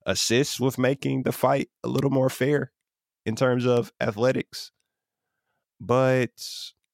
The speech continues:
I just can't get with it, bro. I can't get with it. Now, I do believe if you're a transgender woman,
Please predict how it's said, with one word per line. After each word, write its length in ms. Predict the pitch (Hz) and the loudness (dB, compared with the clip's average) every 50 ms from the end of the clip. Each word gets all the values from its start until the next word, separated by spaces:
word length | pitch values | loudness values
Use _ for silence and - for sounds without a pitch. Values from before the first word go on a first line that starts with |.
| _ _ _ - - _ - | _ _ _ -20 -10 _ 0
I 140 | 107 110 107 | 0 0 0
just 840 | 98 - 107 113 117 113 110 110 104 - - - - - - - _ _ - | 0 0 0 2 4 4 4 2 0 -4 -8 -10 -10 -12 -12 -14 _ _ -12
can't 460 | 101 104 104 104 101 95 95 90 - - _ - - | -6 -2 0 2 2 2 2 0 -2 -6 _ -16 -10
get 340 | - 95 95 92 82 - - - | -4 -2 0 0 0 -2 -4 -4
with 240 | 82 87 82 73 | -4 -4 -2 -4
it, 140 | 64 - - | -6 -8 -8
bro. 280 | - - - 71 - - _ _ _ _ _ _ _ _ _ _ _ _ _ _ _ _ _ _ _ _ _ _ _ _ _ - - - - | -8 -10 -10 -10 -12 -16 _ _ _ _ _ _ _ _ _ _ _ _ _ _ _ _ _ _ _ _ _ _ _ _ _ -20 -14 -8 -8
I 80 | 92 | -6
can't 320 | - - 117 113 104 95 92 | -2 0 2 2 4 4 2
get 140 | 90 87 | 2 0
with 140 | 87 82 76 | 0 -2 -4
it. 120 | 85 85 _ _ _ _ _ _ _ _ _ - | -6 -10 _ _ _ _ _ _ _ _ _ -8
Now, 440 | - 98 95 90 87 87 87 - - _ _ _ _ _ _ _ _ _ _ _ _ _ _ _ _ _ _ _ _ - | -4 -2 -2 -2 -2 -2 -4 -6 -10 _ _ _ _ _ _ _ _ _ _ _ _ _ _ _ _ _ _ _ _ -4
I 160 | 95 98 95 | -4 -4 -2
do 220 | 87 80 104 113 120 | -2 0 0 0 2
believe 840 | 113 117 113 113 113 113 110 110 107 107 - - - - - - _ _ _ _ _ _ _ _ _ _ _ _ _ _ - | 2 2 2 2 2 2 2 2 0 -2 -4 -10 -18 -20 -20 -20 _ _ _ _ _ _ _ _ _ _ _ _ _ _ -10
if 140 | 92 87 | -8 -4
you're 180 | 92 95 98 98 | 0 0 0 0
a 40 | 95 | 0
transgender 680 | - - 107 104 101 92 90 95 98 98 92 92 92 90 | 0 0 2 2 2 0 0 0 0 0 2 2 2 2
woman, 460 | 90 98 104 101 98 98 95 92 | 2 2 2 2 2 0 -2 -4